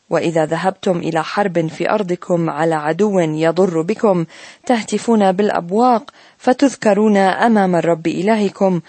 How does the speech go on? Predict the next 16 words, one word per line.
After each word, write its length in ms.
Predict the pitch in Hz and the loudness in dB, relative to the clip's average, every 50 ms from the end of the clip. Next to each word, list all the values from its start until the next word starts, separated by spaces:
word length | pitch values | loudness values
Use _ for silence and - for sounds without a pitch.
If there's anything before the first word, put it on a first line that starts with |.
| - - - - | -14 -20 -6 -2
وتخلصون 1120 | - 214 208 - 196 180 - 202 190 180 180 175 - - 262 262 247 214 196 190 180 165 | -2 0 0 -2 -4 -4 -2 -2 0 0 0 -2 -2 0 2 2 4 4 2 2 0 0
من 220 | 160 165 170 151 - | 0 0 0 0 -2
أعدائكم. 680 | 151 156 151 151 165 151 139 139 - - - 143 135 - - _ _ _ _ _ _ _ _ | -4 -4 -4 -4 -4 -4 -4 -6 -6 -6 -6 -6 -6 -8 -12 _ _ _ _ _ _ _ _
وفي 340 | 160 160 156 - 175 160 160 | -4 -4 -4 -4 -4 -2 2
يوم 260 | 170 170 170 165 156 | 2 2 2 0 -2
فرحكم 720 | 156 - 165 202 226 - 226 - - 202 196 190 185 175 | -2 -2 -2 -2 -2 -2 -4 -4 0 0 0 2 0 -2
وفي 440 | - - 160 156 - - 165 160 147 | -2 -4 -4 -4 -4 -6 -6 -4 -2
أعيادكم 680 | 156 156 160 185 208 214 180 185 - - 196 185 185 170 - - - - - - - | -2 -2 0 0 0 0 0 -2 -2 -2 0 0 0 -2 -4 -8 -18 -20 -20 -6 -2
ورؤوس 520 | 202 208 220 226 - - 285 262 - - | 0 2 2 2 2 2 2 2 0 -2
شهوركم 760 | 175 170 - 185 180 226 247 262 240 196 - - 202 196 180 165 - _ _ _ _ _ _ | -4 -4 -4 -2 2 4 4 4 2 0 0 0 0 0 0 -2 -6 _ _ _ _ _ _
تضربون 680 | - 226 220 180 185 185 190 180 208 226 208 196 175 175 | -2 -2 0 2 0 0 0 2 2 2 2 4 2 2
بالأبواق 800 | 180 208 208 - - 180 180 196 233 254 254 208 190 - - | 2 0 0 -2 -4 -4 -2 0 2 2 2 2 -2 -4 -4
على 260 | 175 175 190 190 175 170 | -2 0 2 2 0 0
محرقاتكم 960 | 160 165 - - 170 165 - 240 247 233 - 196 190 - 214 196 190 185 170 | -2 -6 -6 -6 -6 -4 -2 -2 -2 -2 -2 -6 -4 0 0 0 2 2 0
وذبائح 640 | 160 156 151 160 156 165 185 202 - - 175 - 170 | 0 0 0 0 0 0 0 0 0 -2 -4 -6 -8
سلامتكم، 920 | 165 - - 160 156 156 165 196 240 247 - 214 - - 202 196 180 170 | -8 -6 -4 -4 -2 0 0 0 0 0 -2 -4 -2 0 0 0 0 -2